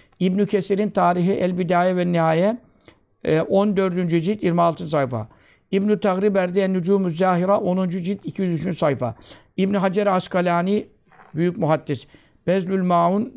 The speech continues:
e, isimli eserinde üç yüz seksen, üç yüz seksen birinci sayfa. Bak, rüya görüldü diyoruz ama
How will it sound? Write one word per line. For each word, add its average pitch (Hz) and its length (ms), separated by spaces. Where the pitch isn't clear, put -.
e, 170 200
isimli 170 300
eserinde 165 440
üç - 240
yüz 175 100
seksen, 196 420
üç 175 180
yüz 175 120
seksen 170 400
birinci 170 200
sayfa. 120 400
Bak, 196 300
rüya 165 300
görüldü 180 440
diyoruz 196 200
ama 320 280